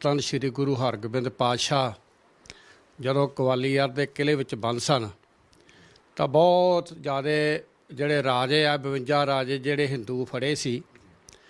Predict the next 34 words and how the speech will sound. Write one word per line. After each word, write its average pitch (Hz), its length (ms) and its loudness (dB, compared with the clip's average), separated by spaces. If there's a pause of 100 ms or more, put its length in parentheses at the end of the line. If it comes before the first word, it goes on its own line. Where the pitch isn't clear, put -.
(420)
ਤੇ 151 120 -2
ਜਦੋਂ 160 300 4
ਉਹਨਾਂ 175 160 4
ਦੀ 175 160 2
ਰਿਹਾਈ 151 380 2
ਹੋਣ 160 260 2
ਲੱਗੀ, 147 420 0
ਤਾਂ 156 220 4
ਉਹਨਾਂ 156 500 -2
ਨੇ 151 120 -2
ਬੜਾ 131 540 2 (380)
ਆਪਣਾ 127 800 -2
ਜਿਹੜਾ 135 320 0
ਸੀ, 123 200 -4
ਉਹ 127 80 0
ਵਿਰਲਾਪ 117 480 0
ਕੀਤਾ 120 640 -2 (320)
ਔਰ 123 580 -4
ਸੰ-, 123 260 -10 (240)
ਮਹਾਰਾਜ 127 460 -2
ਸੱਚੇ 123 300 -8
ਪਾਤਸ਼ਾਹ 123 420 -4
ਦੇ 120 100 -8
ਕੋਲ 120 360 -6 (100)
ਰੋਏ 120 240 -6
ਪਿੱਟੇ 123 380 -4
ਵੀ, 127 80 -4
"ਸਾਨੂੰ 131 360 -4
ਨਾਲ 127 180 2
ਲੈ 120 120 0
ਕੇ 117 120 -2
ਜਾਓ।" 131 280 2 (960)
ਕਿਉਂਕਿ 170 260 2
ਸਾਨੂੰ, 170 680 2